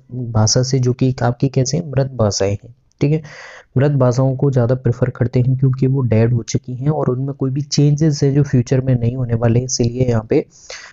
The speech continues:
कोई भी शब्द की उत्पत्ति होती है तो वो आपकी dead language से की जाती है। तो इसका शब्द का जो, अ, उत्पत्ति हुई है वो Greek भाषा के कोला से हुई है,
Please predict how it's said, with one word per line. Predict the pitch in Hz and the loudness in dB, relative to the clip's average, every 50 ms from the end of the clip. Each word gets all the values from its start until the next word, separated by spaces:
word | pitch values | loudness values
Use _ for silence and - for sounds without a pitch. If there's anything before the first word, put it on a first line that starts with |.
| _ _ | _ _
कोई | - 143 143 147 | 2 2 4 4
भी | 147 156 | 2 2
शब्द | 147 - 143 139 139 139 | 0 0 -2 -2 -2 -4
की | - - 151 | -2 -2 -2
उत्पत्ति | 131 127 120 - _ - 131 131 - 143 | 0 -2 -4 -4 _ -4 -4 0 0 0
होती | 127 120 117 113 - | 2 2 0 2 2
है | 123 120 | 0 0
तो | 120 - 127 | 2 2 0
वो | 123 123 | 0 0
आपकी | 120 113 113 - _ - 170 | 0 -2 -4 -2 _ -4 -2
dead | 151 120 110 110 110 110 | 0 2 2 2 2 2
language | 107 104 104 107 104 107 | 2 0 2 2 0 0
से | - - 113 | 0 -2 -4
की | 104 - 117 | -2 0 -2
जाती | 117 - 107 107 - 120 | 0 0 -2 0 0 -2
है। | 120 120 | -2 -2
तो | - - | -2 -4
इसका | 127 127 - - 139 | -4 -4 -2 -2 -4
शब्द | 127 - - 175 139 127 123 | -4 -2 -4 -4 -4 -4 -6
का | 131 - 131 127 | -10 -8 -6 -4
जो, | 123 131 131 127 | -2 0 -2 -2
अ, | - - 123 120 - - | -2 -6 -6 -4 -4 -4
उत्पत्ति | - - _ 131 127 - - 127 | -6 -2 _ -2 0 2 0 0
हुई | 123 120 120 120 | 0 0 -2 0
है | 131 | 0
वो | 131 127 | 0 0
Greek | 120 113 120 127 127 123 120 | -2 0 0 0 0 -2 -4
भाषा | 117 113 - - 123 | -6 -6 -2 -2 -2
के | 117 - 131 131 | -2 0 -2 -4
कोला | - _ 123 123 123 120 123 | -2 _ -6 -2 0 0 0
से | 117 - - | 0 0 0
हुई | 131 120 120 117 123 | 0 2 2 2 2
है, | 135 151 | 0 -2